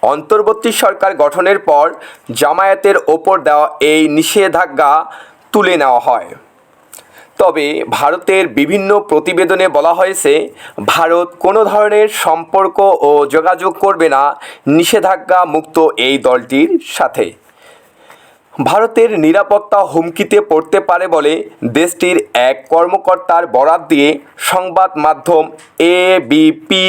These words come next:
লাইভ জানিয়েছেন, জামায়াতে ইসলামী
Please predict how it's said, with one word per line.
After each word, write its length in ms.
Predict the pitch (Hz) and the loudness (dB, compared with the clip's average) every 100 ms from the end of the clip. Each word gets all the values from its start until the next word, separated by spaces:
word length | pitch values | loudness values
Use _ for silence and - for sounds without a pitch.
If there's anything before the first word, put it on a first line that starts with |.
| 175 | 2
লাইভ 200 | 143 156 123 143 | 2 0 0 -2
জানিয়েছেন, 560 | 147 190 180 156 143 143 - - - - _ _ | 0 -4 -2 0 0 -2 -14 -20 -20 -20 _ _
জামায়াতে 680 | 123 139 143 185 196 196 196 185 143 | -4 -2 0 2 0 2 2 2 -2
ইসলামী 520 | - 160 160 160 | -2 0 0 0